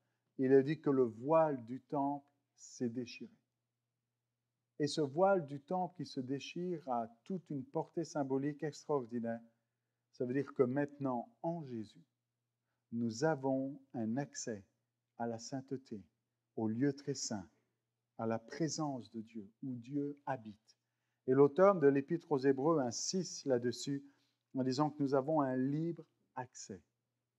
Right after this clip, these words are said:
Est-ce qu'on réalise ce matin que Dieu veut être près de nous ? Que Jésus est venu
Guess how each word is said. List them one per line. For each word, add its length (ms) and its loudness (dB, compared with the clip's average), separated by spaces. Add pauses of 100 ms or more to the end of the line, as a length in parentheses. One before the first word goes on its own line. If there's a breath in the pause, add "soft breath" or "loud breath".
(560)
Est-ce 140 -6
qu'on 120 2
réalise 460 6
ce 80 -2
matin 420 -2
que 280 0 (640)
Dieu 540 2 (120)
veut 420 -2
être 220 -4
près 240 -4
de 140 -4
nous ? 200 -8 (920)
Que 140 4
Jésus 520 4
est 80 6
venu 480 -2